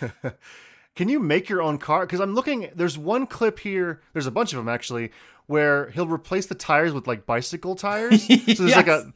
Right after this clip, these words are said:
Speaker 1: there's, like, a pickup truck with bicycle tires?
Speaker 2: That's, that's the one, uh, that's the one that I first, <laughs> I first, uh, saw. It was like, "What if I put bicycle tires on every car? It looks like you can swap out parts or something."
Speaker 1: Oh, yeah, yeah, yeah, okay, right.
Speaker 2: And, uh,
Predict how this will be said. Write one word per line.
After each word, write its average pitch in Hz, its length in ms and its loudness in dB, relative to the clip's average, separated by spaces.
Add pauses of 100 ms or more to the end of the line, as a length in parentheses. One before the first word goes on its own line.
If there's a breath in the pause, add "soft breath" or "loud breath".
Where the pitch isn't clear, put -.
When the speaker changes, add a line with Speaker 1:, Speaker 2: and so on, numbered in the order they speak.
Speaker 1:
there's, - 180 -6
like, 180 140 6
a - 40 -6
pickup 202 280 4
truck 240 200 4
with 156 140 -4
bicycle 185 340 2
tires? 294 240 2
Speaker 2:
That's, 226 280 12
that's 208 340 6
the 269 100 6
one, 233 540 6
uh, 175 280 6
that's 190 200 0
the 233 80 -4
one 214 180 2
that 185 160 2
I 165 120 0
first, - 540 -2 (120)
<laughs> - 120 -20
I 156 140 -4
first, 170 560 -2
uh, 147 180 -6
saw. 160 300 0
It 151 40 0
was 147 120 -4
like, 143 140 -2
"What 156 120 0
if 175 80 0
I 196 80 4
put 180 200 -4
bicycle 151 360 -4
tires 127 320 -10
on 123 140 -6
every 120 200 -10
car? 127 240 -4
It 120 60 -12
looks 160 160 -6
like 170 120 -6
you 139 100 -16
can 127 100 -14
swap 123 320 -8
out 123 160 -6
parts 120 280 -10
or 143 40 -12
something." 165 200 4
Speaker 1:
Oh, 214 140 10
yeah, 185 120 0
yeah, 151 140 0
yeah, 135 100 -2
okay, 123 260 -6
right. - 140 -6
Speaker 2:
And, 175 200 2
uh, 165 280 8